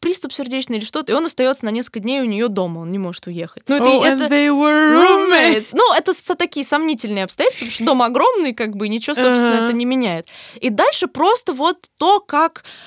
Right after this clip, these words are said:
Speaker 1: она не знает, как ему довериться, он не готов расста-, и дальше вот на протяжении небо-, периода жизни такого они вот пытаются... Но это вот такая, наоборот,
Speaker 2: Интересно.
Speaker 1: взрослая, это, скажем так, уже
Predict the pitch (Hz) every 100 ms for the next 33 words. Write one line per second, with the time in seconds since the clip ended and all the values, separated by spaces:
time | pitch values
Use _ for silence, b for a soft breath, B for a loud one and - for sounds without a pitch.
0 | B 226 247 339 403 381 349 311 330 311
1 | 294 294 285 277 269 277 269 262 - 247
2 | - 269 339 330 320 294 294 294 285 -
3 | 254 - - - 240 320 494 320 254 226
4 | 233 240 294 285 247 220 226 220 254 254
5 | 269 208 220 277 494 302 240 202 - 247
6 | 214 - 196 294 311 277 - 214 226 247
7 | 269 - 196 247 - 311 311 294 294 277
8 | 233 202 - 208 202 220 214 311 302 -
9 | 175 - - 277 269 262 262